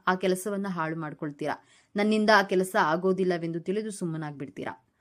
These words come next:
ಅದಕ್ಕಾಗಿಯೇ first of all ಹೇಳ್ಬೇಕಂದ್ರೆ, ನಿಮ್ಮನ್ನ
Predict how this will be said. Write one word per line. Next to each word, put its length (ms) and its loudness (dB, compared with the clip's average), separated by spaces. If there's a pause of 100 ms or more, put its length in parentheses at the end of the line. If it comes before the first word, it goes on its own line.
(180)
ಅದಕ್ಕಾಗಿಯೇ 580 4
first 300 -2
of 60 -14
all 200 -2
ಹೇಳ್ಬೇಕಂದ್ರೆ, 720 -4
ನಿಮ್ಮನ್ನ 480 -4